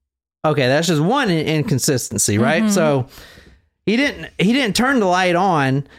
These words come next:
Speaker 1: The light was off. Someone turned it off, but he says he turned the light on. Then he says he has a club with him and he goes into the girl's room.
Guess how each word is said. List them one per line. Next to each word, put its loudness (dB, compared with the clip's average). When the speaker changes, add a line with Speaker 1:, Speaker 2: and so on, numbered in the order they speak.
Speaker 1:
The 0
light 0
was 0
off. 0
Someone 0
turned 0
it 2
off, 0
but -2
he 0
says 0
he -2
turned 0
the 0
light 2
on. 0
Then 0
he 0
says -2
he -2
has 0
a -2
club -2
with 0
him -2
and 0
he -2
goes 0
into 0
the 0
girl's 0
room. -2